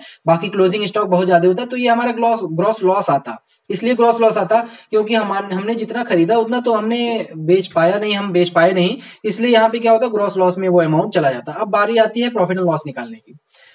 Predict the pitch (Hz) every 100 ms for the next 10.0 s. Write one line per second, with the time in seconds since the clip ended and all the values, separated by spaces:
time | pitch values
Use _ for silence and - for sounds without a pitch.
0 | _ _ 165 180 226 214 226 240 254 240
1 | 254 254 262 185 202 202 208 233 233 233
2 | 226 220 247 285 _ _ _ - 190 202
3 | 254 190 196 185 180 170 - 143 139 131
4 | 123 - _ _ _ _ _ _ _ _
5 | - - - _ _ _ _ _ _ _
6 | _ _ _ 151 156 175 175 190 185 175
7 | 160 175 160 151 156 131 165 254 - -
8 | - _ _ _ 139 156 180 175 160 160
9 | 151 165 254 - _ _ - 208 233